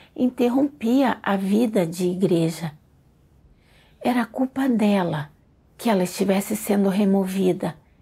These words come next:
e de mais ninguém. Meu irmão, a esposa dele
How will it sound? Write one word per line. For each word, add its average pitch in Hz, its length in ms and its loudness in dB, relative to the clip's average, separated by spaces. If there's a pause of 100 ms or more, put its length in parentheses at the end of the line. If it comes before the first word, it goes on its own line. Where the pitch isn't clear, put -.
(380)
e 254 140 2
de 214 160 0
mais 214 400 2
ninguém. 240 580 2 (1400)
Meu 247 280 2
irmão, 196 640 2 (640)
a 226 120 0
esposa 196 540 0
dele 185 640 0